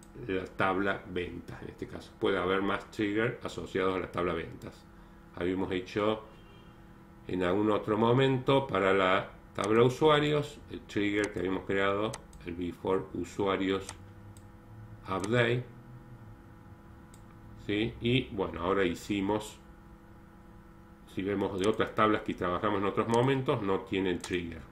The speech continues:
Empezamos en el concepto anterior asociando a la tabla usuarios y ahora en este problema asociando un trigger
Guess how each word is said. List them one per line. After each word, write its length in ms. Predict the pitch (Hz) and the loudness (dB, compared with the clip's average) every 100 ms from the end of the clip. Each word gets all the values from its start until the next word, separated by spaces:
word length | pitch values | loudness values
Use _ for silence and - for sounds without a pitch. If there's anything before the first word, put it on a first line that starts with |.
| - | -20
Empezamos 520 | - 87 - 95 95 95 | -8 -8 -4 -4 -4 -4
en 120 | 87 | -6
el 80 | 82 | -4
concepto 440 | 90 85 - 95 | -4 -4 -2 -2
anterior 500 | 95 107 117 143 135 | 0 2 4 6 4
asociando 600 | 92 92 85 101 95 95 | 2 -2 -2 -2 0 0
a 40 | 85 | 0
la 140 | 80 | 0
tabla 240 | 101 113 | 2 4
usuarios 600 | 123 123 135 139 143 131 - | 4 4 2 4 2 0 -2
y 140 | 117 | 2
ahora 240 | 95 98 98 | 4 2 2
en 80 | |
este 180 | 95 - | -2 -2
problema 380 | - 92 98 101 | 0 2 2 0
asociando 540 | - 87 - 95 95 | 0 -4 -2 -2 -2
un 100 | 90 | -4
trigger 480 | - 101 95 110 123 | -2 -2 0 0 -2